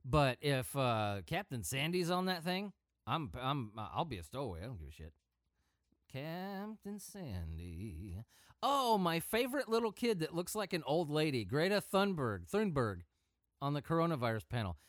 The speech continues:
Yeah, did you guys hear about this? C N N put, uh,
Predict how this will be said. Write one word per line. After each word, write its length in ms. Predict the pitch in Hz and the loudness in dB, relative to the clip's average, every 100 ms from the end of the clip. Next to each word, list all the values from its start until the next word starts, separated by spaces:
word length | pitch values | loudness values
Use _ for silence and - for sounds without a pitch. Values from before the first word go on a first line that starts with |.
| _ | _
Yeah, 120 | 277 | -6
did 100 | 370 | -4
you 60 | 339 | -2
guys 140 | 415 | -2
hear 120 | 269 | -2
about 240 | 269 262 254 | -2 -4 -2
this? 200 | 277 - | -2 -2
C 240 | - 302 | -2 2
N 160 | 285 226 | 2 2
N 360 | 226 170 139 156 _ _ _ _ _ _ _ | 4 4 2 -2 _ _ _ _ _ _ _
put, 340 | - 190 165 - | 0 2 2 0
uh, 340 | 175 151 120 | 4 4 2